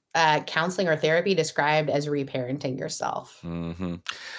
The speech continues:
Speaker 2: This is also something, you know, another plug for one of our friends, at least, uh, Doctor Tina Semmer, Shemmer Sellers. Doctor Tina
Speaker 1: There you go.
Speaker 2: Shemmer Sellers.
Speaker 1: Shemmer Sellers.
Speaker 2: Um,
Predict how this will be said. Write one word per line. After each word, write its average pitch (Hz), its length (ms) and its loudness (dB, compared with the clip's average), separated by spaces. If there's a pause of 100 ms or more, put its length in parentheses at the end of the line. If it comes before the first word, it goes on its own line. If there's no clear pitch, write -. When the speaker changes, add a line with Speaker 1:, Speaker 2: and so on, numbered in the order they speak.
(120)
Speaker 2:
This 104 140 0
is 123 120 2
also 117 260 4
something, 92 640 0
you 95 120 0
know, 85 100 0
another 87 600 2
plug 90 300 2
for 90 100 -2
one 87 100 2
of 85 80 0
our 82 100 2
friends, 82 500 -2
at - 180 -6
least, 87 360 0
uh, 78 280 2
Doctor 92 300 0
Tina 98 480 -2
Semmer, 92 800 0 (380)
Shemmer - 920 2
Sellers. 92 600 2 (540)
Doctor 117 300 4
Tina 147 500 2
Speaker 1:
There 151 120 4
you 123 40 -2
go. - 60 0
Speaker 2:
Shemmer 127 640 4
Sellers. 98 880 2
Speaker 1:
Shemmer 170 480 0
Sellers. 160 720 0 (160)
Speaker 2:
Um, 104 400 6